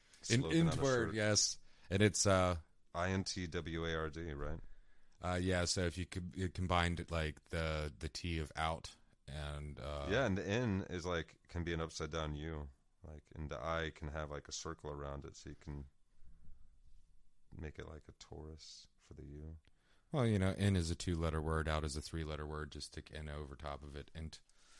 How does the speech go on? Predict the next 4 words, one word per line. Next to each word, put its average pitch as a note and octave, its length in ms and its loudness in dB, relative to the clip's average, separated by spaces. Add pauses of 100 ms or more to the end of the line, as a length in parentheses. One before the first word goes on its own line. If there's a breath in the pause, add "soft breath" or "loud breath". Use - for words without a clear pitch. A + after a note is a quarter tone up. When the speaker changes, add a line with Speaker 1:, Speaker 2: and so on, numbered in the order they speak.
(140)
Speaker 2:
Intward. C#3+ 1080 6
Speaker 1:
intward F#3+ 720 12
we C#3 160 2
go. G#2 640 0